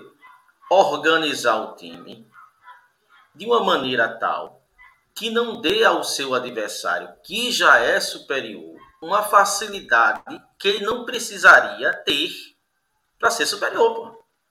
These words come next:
Veja, o Retrô já é superior a nós, técnica, tática e fisicamente.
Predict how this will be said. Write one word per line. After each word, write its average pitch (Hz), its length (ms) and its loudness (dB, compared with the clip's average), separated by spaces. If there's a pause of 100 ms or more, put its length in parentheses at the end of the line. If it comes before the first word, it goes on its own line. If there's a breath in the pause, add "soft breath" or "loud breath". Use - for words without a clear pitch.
(1300 loud breath)
Veja, 156 220 2
o 190 60 -2
Retrô 214 440 0
já - 140 0
é 196 60 2
superior 170 640 -4
a 170 60 0
nós, 131 400 -4
técnica, 170 960 -4 (160)
tática 139 480 4
e 170 40 -6
fisicamente. 131 680 -10